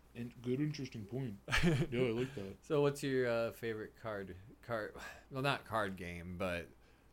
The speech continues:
Speaker 2: what do you call these types of card
Speaker 1: Uh,
Speaker 2: games?
Speaker 1: card fighting games? Yeah, I don't, card battlers?
Speaker 2: Card battler?
Speaker 1: That's kinda what I was thinking of. I, on the internet, it seemed like, uh, this specifically was card fighters, and I think
Speaker 2: Mm-hmm.
Speaker 1: that's,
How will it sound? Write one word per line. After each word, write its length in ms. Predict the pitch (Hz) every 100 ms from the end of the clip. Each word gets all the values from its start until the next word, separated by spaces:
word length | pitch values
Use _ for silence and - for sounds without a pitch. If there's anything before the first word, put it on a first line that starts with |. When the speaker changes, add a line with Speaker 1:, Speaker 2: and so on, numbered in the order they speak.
| - -
Speaker 2:
what 120 | 135 151
do 60 |
you 80 | 165
call 300 | 117 104 107
these 200 | 92 87
types 240 | - 85 87
of 120 | 80
card 240 | 85 80 76
Speaker 1:
Uh, 60 | 73
Speaker 2:
games? 140 | 69
Speaker 1:
card 180 | 117 117
fighting 400 | - 107 110 120
games? 320 | 120 123 123
Yeah, 240 | 131 120 110
I 100 | 131
don't, 300 | 123 110 110
card 200 | 117 120
battlers? 300 | 107 110 -
Speaker 2:
Card 200 | 110 104
battler? 580 | 101 110 127 127 131 117 110
Speaker 1:
That's 160 | 127
kinda 220 | - 165 127
what 140 | 107
I 60 | 113
was 160 | 110
thinking 280 | - 95 98
of. 240 | 98 101 - -
I, 160 | 107 120
on 140 | 147
the 80 | 165
internet, 300 | 175 180 160
it 100 | 139
seemed 300 | - 151 147
like, 340 | 135 117 - - -
uh, 60 | 139
this 440 | 143 135 165 196 -
specifically 760 | - - 170 - 175 - 180 185
was 140 | 165 143
card 300 | - 147 147
fighters, 600 | - 127 135 175 196 -
and 100 | 139
I 80 | 131
think 160 | 127 120
Speaker 2:
Mm-hmm. 40 |
Speaker 1:
that's, 320 | 110 - -